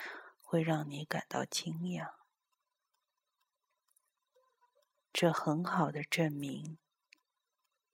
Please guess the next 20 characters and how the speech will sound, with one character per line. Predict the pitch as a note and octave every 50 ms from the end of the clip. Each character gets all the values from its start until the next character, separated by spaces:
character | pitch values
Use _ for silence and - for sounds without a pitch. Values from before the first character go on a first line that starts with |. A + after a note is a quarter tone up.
| _ _ _ _ _ _
改 | - E3 D3+ C#3+ C3
变 | - - E3+ G3 G3 F#3 E3 D#3+ D#3+ D#3
不 | - - C#3+ C#3+
过 | - D#3+ D3+ D3
只 | - - C#3 C3
是 | C#3 - - D3+ D3
一 | C#3+ C#3 C3+
个 | B2+ C#3+ D3
想 | - - - - C#3 C#3 D3 E3 F#3+
法 | F#3+ - - E3+ -
的 | - - - -
距 | - - - - - -
离 | - -
而 | - - - - - - -
已。 | - - _ _ _ _ _ _ _ _ _ _ _ _ _ _ _ _ _ _ _ _ _ _ _ _ _ _ _ _ _ _ _ _ _ _ _ _ _ A#4+ A#4+ _ A#5+ _ _ _ G#4+ A4 _ _ _ C6+ _ _ _ _ _ D5+ _ _ _ _ _ _ _ _ _ _ _ _ _ _ _ _ _ _ _ _ _ _ _ _ _ _ - - _ -
而 | - E3 E3
当 | D#3+ E3 E3+ E3+ E3+
我 | D#3+ D#3+ E3
数 | - - - D#3+ C#3+
到 | C#3+ - D3 D3+ D3 D3